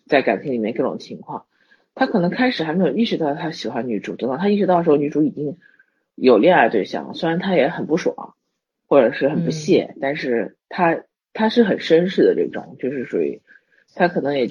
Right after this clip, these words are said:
Speaker 1: 没有，
Speaker 2: 不纠缠。
Speaker 1: 没有想过去，对，
Speaker 2: 嗯。
Speaker 1: 没有想过去横刀夺爱这样子的一个想法，而且他也明白女主对他没有，起码对那个时候对他是没有一个男性的概念的，说白了就是弟弟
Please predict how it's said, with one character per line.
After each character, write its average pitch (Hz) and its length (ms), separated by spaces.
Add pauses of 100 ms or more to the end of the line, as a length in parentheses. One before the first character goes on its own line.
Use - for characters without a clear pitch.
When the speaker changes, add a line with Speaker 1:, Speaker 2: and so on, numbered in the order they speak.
Speaker 1:
没 123 140
有， 180 80
Speaker 2:
不 165 60
纠 104 160
缠。 - 0
Speaker 1:
没 147 80
有 160 100
想 - 340
过 147 200
去， 131 380
对， 131 240
Speaker 2:
嗯。 85 120
Speaker 1:
没 147 80
有 190 80
想 147 180
过 139 120
去 120 380 (440)
横 139 180
刀 147 160
夺 107 160
爱 131 200
这 107 120
样 98 240
子 123 120
的 67 120
一 95 80
个 131 80
想 - 280
法， - 280
而 143 200
且 123 80
他 165 200
也 147 60
明 113 260
白 180 140
女 139 120
主 123 100
对 - 120
他 - 180
没 - 160
有， 139 320
起 - 140
码 127 120
对 151 120
那 285 120
个 202 100
时 - 100
候 110 100
对 107 120
他 - 140
是 - 120
没 117 140
有 139 140
一 87 100
个 123 300 (500)
男 127 240
性 320 180
的 160 80
概 110 200
念 110 160
的， - 120
说 139 140
白 117 120
了 - 20
就 156 100
是 165 80
弟 196 240
弟 - 240